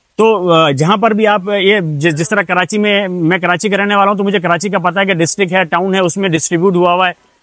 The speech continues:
तो इस तरीके से यहाँ पर भी, इस तरीके से यहाँ पर distribute है या towns वगैरह के या district वगैरह में और नाम है उनके, लेकिन इस तरह वो distribute हुआ हुआ है। तो जहाँ पर आपकी registration है वहाँ पर आप जो वो registration certificate भी आप ले, लेके जाएंगे, वो आपके passport पे stamp लगी होती है। Passport पे सब लिखा होता है कि ये कहाँ पर रह रहा है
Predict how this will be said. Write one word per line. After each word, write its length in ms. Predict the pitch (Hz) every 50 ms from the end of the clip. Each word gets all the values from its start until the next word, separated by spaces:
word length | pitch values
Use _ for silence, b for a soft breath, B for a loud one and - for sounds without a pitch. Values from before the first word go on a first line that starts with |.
| _ -
तो 100 | 196 214
इस 120 | 214 -
तरीके 300 | - 208 185 196 175 202
से 120 | 185 - 214
यहाँ 220 | 185 180 175 190
पर 160 | 180 208 202
भी, 140 | 190 220 214
इस 140 | 190 - -
तरीके 280 | 208 196 196 180 196
से 140 | 269 - 214
यहाँ 200 | 208 185 180 180
पर 260 | 170 170 202 214 160 175
distribute 520 | 151 160 151 - 196 190 165 196 208 175
है 180 | 190 214 220 196
या 280 | 185 185 185 180 175
towns 380 | 170 - - 175 190 196 185 151
वगैरह 300 | 175 170 160 170 175 180
के 100 | 160 180
या 200 | 180 180 180 170
district 440 | 160 143 147 160 147 - 196 185 175
वगैरह 240 | 165 160 165 170 180
में 100 | 202 208
और 200 | 208 226 240 214
नाम 200 | 202 196 202 202
है 60 | 202
उनके, 220 | 190 185 185 220
लेकिन 180 | 214 202 190 196
इस 120 | 185 -
तरह 120 | - 190 185
वो 140 | 180 208
distribute 460 | 233 175 160 151 - 180 185 180 202 175
हुआ 200 | 160 156 156 143
हुआ 100 | 123 113
है। 80 | 110 _ b b b b b b b b b b _ -
तो 260 | 208 214 220 220 208
जहाँ 220 | 170 151 175 208
पर 140 | 208 220 208
आपकी 360 | 208 208 180 180 175 190 214
registration 520 | 180 165 165 156 - 196 185 - 214 214 214
है 200 | 214 214 196 160 147
वहाँ 200 | 147 160 180 190
पर 140 | 180 202 196
आप 120 | 190 180
जो 280 | 156 143 175 185 185 175
वो 140 | 160 170
registration 540 | 175 143 151 156 165 165 - 190 - 214 202
certificate 480 | - 202 180 180 170 180 185 190 196 190
भी 80 | 202
आप 160 | 196 190 175 180
ले, 140 | 185 185
लेके 280 | 180 165 170 175 175 190
जाएंगे, 420 | 170 180 180 180 185 190 190 170 156 -
वो 160 | 175 175 170
आपके 220 | 185 180 - - 202
passport 380 | 165 180 170 - 202 208 190
पे 120 | 190 214 190
stamp 280 | - - 190 185 175
लगी 140 | 175 160 190
होती 200 | 190 160 135 190
है। 60 | 208
Passport 340 | 175 180 170 - 196 208 185
पे 100 | 202 202
सब 180 | - 196 180 165
लिखा 180 | 156 - 190
होता 160 | 175 156 156
है 60 | 185 180
कि 80 | 190
ये 160 | 190 180 185
कहाँ 240 | 180 - 170 160 180
पर 120 | 160 175 160
रह 120 | 156 156
रहा 120 | 151 165
है 60 | 185